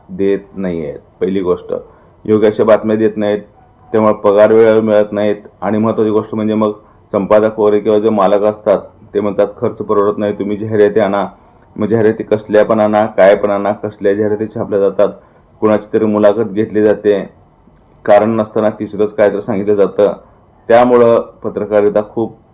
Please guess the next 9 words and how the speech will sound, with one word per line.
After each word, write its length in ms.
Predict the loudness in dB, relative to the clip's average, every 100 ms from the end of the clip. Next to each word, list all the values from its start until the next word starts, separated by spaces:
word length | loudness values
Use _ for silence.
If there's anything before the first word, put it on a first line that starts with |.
| -12
बदनाम 480 | -2 -2 0 -2 -2
झालेली 420 | -2 -4 -2 -2
आहे. 100 | -4 -12 -20 _ _ _ _ _ _ _ _ _ _ _ _ _ _ _ -20 _ _ _ -6
वास्तविक 560 | 2 4 2 2 2 2
पाहता 540 | -2 -4 2 2 2 -6 _ _ _ _ _ -20 -20 _ _ _ -6
पत्रकारांनी 840 | -4 -2 -2 -2 0 0 0 -2 -4 -8 _ _ _ -8
निपक्षपाती 800 | -4 -2 -2 -4 -6 -2 -2 -2
राहिलं 240 | -4 -2
पाहिजे. 360 | -2 -2 -2 -8